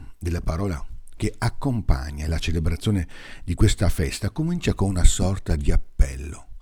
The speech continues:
"Fratelli". Lo leggiamo nella lettera ai Romani, proposta come prima lettura.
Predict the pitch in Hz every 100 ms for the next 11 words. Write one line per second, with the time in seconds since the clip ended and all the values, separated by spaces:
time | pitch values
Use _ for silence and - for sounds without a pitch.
0 | - - - 98 101 - 73 67 73 73
1 | - - - _ - - 87 82 85 87
2 | 87 78 - - - 87 78 76 73 76
3 | 76 76 71 69 67 - - - - -
4 | 80 - 78 69 - 85 80 71 - -
5 | 71 67